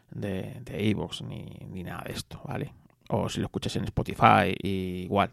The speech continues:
meten publicidad de vez en cuando, pues, pues en ese enlace no hay publicidad. Es el enlace que yo subo el podcast. Y bueno, pues si, si ha habido otro Mecánica Pod, pues ahí va,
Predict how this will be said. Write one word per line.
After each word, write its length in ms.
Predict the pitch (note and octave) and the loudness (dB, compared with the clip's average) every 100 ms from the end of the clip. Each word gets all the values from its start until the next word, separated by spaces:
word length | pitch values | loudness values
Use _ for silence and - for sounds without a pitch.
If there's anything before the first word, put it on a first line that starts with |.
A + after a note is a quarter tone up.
| - | -4
meten 320 | - - F#2+ | -8 -6 -6
publicidad 500 | - E2+ - F#2 G2+ | -4 -4 -2 2 4
de 60 | F2+ | 4
vez 140 | G2 | 0
en 60 | - | 2
cuando, 300 | A2+ A#2+ C3+ | 2 4 2
pues, 600 | - - - - G3+ - _ | 2 -2 -4 -6 -8 -10 _
pues 300 | - - - | -6 -6 -8
en 220 | - F#2+ | -6 -4
ese 160 | G2 F#2 | -4 -2
enlace 320 | F2 G#2+ C#3 | 0 4 4
no 300 | F2 F2 F2 | 4 4 2
hay 100 | F#2 | -2
publicidad. 400 | - E2+ - - - | -4 -4 -2 -4 -4
Es 120 | - | -2
el 200 | G#2+ G2 | 0 0
enlace 560 | F2+ F2 G#2+ - B2+ - - - - - - _ | -2 -2 -2 2 0 0 -10 -18 -20 -20 -20 _
que 100 | - | -2
yo 140 | - | 0
subo 640 | - - B2 A#2+ A#2+ A2+ - | 2 6 8 10 10 8 2
el 120 | - | -2
podcast. 600 | - - - - - - - - - - - - - - - _ _ - | 0 2 2 -2 -12 -20 -20 -20 -20 -20 -20 -18 -20 -20 -20 _ _ 8
Y 400 | C3 A#2 A#2 G#2+ | 10 10 8 8
bueno, 280 | A#2+ A2+ C3 | 8 8 6
pues 280 | A2 G2+ - | 2 0 0
si, 800 | G2+ G2+ G2 A2+ G#2+ G2 G2+ - - | -4 -4 -6 -10 -10 -10 -10 -10 -8
si 120 | - | -2
ha 20 | |
habido 260 | F#2 G2 F#2+ | 2 4 4
otro 200 | F2+ E2 | 2 -2
Mecánica 400 | F2 F#2 F#2 F#2+ | -4 -4 -2 8
Pod, 220 | C3 C#3+ | 10 10
pues 200 | - G2+ | 8 0
ahí 120 | F#2 | -2
va, 480 | F#2 F2 F#2 G#2 A#2+ | -2 -2 -4 -8 -10